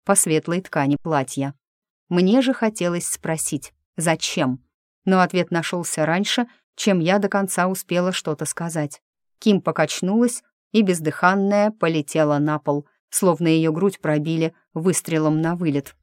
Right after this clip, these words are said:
О том, что это не банальный обморок, говорило хотя бы то, что подруга даже не закатила глаз. Не было этой доли секунды борьбы, когда сознание цепляется изо всех сил за реальность. Они упали вместе, пастила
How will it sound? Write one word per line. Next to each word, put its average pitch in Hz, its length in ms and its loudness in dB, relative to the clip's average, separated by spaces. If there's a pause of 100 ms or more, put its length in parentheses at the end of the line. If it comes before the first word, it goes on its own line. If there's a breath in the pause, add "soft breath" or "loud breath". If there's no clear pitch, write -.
(340)
О 180 140 2
том, 180 180 0
что - 160 -4
это 170 220 0
не 165 120 0
банальный 156 600 0
обморок, 156 500 -2 (260)
говорило 202 440 4
хотя 185 340 0
бы 156 120 -2
то, 240 200 0
что 165 180 -6
подруга 160 520 0 (240 soft breath)
даже 220 300 4
не 180 140 2
закатила 165 520 0
глаз. 156 440 -2 (360)
Не 220 200 8
было 160 200 2
этой 156 280 2
доли 170 280 0
секунды 165 500 -2
борьбы, 147 480 -2 (300)
когда 185 280 2
сознание 170 580 0
цепляется 156 680 -2 (180 soft breath)
изо 165 240 2
всех - 260 -2
сил 165 240 -2
за 160 140 0
реальность. 160 720 2 (240)
Они 185 260 4
упали 180 360 0
вместе, 165 560 -2 (260)
пастила 170 580 0